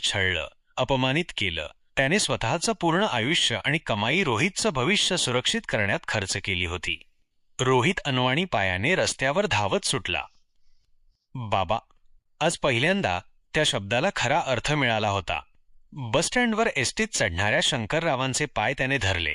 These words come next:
आणि तो लहान मुलासारखा रडला. "मला माफ करा बाबा, मी रक्ताच्या नात्याला सर्वस्व मानलं, पण प्रेमाच्या आणि त्यागाच्या नात्याला ओळखू शकलो नाही. तुम्हीच माझे खरे बाबा आहात." शंकररावांनी त्याला काळजाशी धरलं.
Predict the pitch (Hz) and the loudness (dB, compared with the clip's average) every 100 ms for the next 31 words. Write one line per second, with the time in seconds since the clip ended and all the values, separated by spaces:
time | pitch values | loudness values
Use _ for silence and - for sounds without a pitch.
0 | - - 156 170 170 104 117 202 175 127 | -6 -2 0 2 0 2 0 0 2 2
1 | 120 104 147 165 107 87 78 - _ _ | 0 -2 0 0 0 -2 -6 -10 _ _
2 | _ _ _ 147 147 190 147 131 196 - | _ _ _ 0 2 2 2 0 0 0
3 | 160 160 113 82 82 - _ _ - 175 | 2 2 0 0 -4 -6 _ _ -4 2
4 | 196 123 - 202 233 208 117 139 190 208 | 2 2 0 2 2 0 0 2 2 2
5 | 139 131 196 - 196 117 92 78 - _ | 0 2 2 2 0 0 -2 -6 -8 _
6 | - 185 190 123 110 135 156 190 196 - | 0 0 2 0 0 0 0 0 0 0
7 | 101 101 131 165 135 113 151 196 151 131 | 0 0 0 0 -2 0 2 2 2 2
8 | - 214 190 123 104 90 80 69 - _ | 2 0 0 0 -2 -2 -4 -6 -12 _
9 | _ - _ 170 147 214 208 160 175 - | _ -20 _ 2 4 2 2 0 0 0
10 | 117 127 117 95 92 85 - _ _ _ | 0 2 0 0 -2 -2 -6 _ _ _
11 | _ _ - 147 127 170 170 156 196 160 | _ _ -2 0 0 2 2 2 0 0
12 | 135 170 104 95 95 - 196 113 85 78 | 0 0 0 2 0 0 0 -2 -2 -4